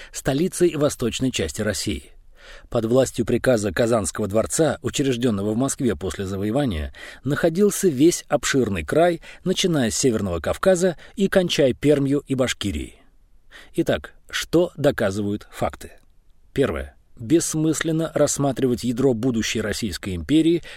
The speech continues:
как национальное русское государство. Многонациональный характер был у Руси изначально. Второе. Россия расширяла свои земли совершенно не так, как возникали западные колониальные империи. У нее абсолютно иные задачи и цели,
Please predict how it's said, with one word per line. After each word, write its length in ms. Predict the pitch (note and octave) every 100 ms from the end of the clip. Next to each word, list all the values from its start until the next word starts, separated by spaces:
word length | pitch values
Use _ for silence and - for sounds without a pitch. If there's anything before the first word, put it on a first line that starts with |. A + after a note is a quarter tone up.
| -
как 180 | E3
национальное 800 | F3 F3 F#3 D#3+ B2 A2 A#2+ B2 -
русское 400 | B2 G2 - G2+
государство. 720 | A2 A#2+ G#2 - - - - - - -
Многонациональный 920 | A#2+ D#3+ E3+ F3 - D#3+ D#3 F3 F3 C3+
характер 500 | A#2+ G2 D#2 - E2+
был 180 | B2+
у 180 | D#3+ D#3
Руси 380 | C#3+ - A2+ A2
изначально. 680 | - A#2+ A#2+ - E2+ C2 - - _ _ _ - - - -
Второе. 640 | - D3 C#3 G#2+ C#2+ - - - -
Россия 560 | B2+ B2+ - F3 E3+
расширяла 560 | - D3+ - D3+ D#3 D3+
свои 260 | - C#3 B2+
земли 320 | A#2+ D#3 D3+
совершенно 680 | - C#3+ B2+ - D#3+ F3
не 160 | F#3+ F3
так, 340 | - C3 - -
как 220 | D3 C#3
возникали 480 | B2+ A#2+ A2 B2+ B2+
западные 560 | A#2 G#2 A#2 G#2+ B2+
колониальные 640 | A#2 C#3+ C3 F2+ E2 F2+ A2
империи. 540 | C3 A2+ A#2 D#2 - - - - - -
У 100 | C#3+
нее 240 | D3+ E3+ -
абсолютно 600 | D3+ - F#3+ F#3+ F#3+ F#3+
иные 460 | - D3+ D3 D#3+
задачи 420 | C#3+ B2+ A2 G#2 A#2
и 40 |
цели, 420 | G2+ F#2+ C#2 C2+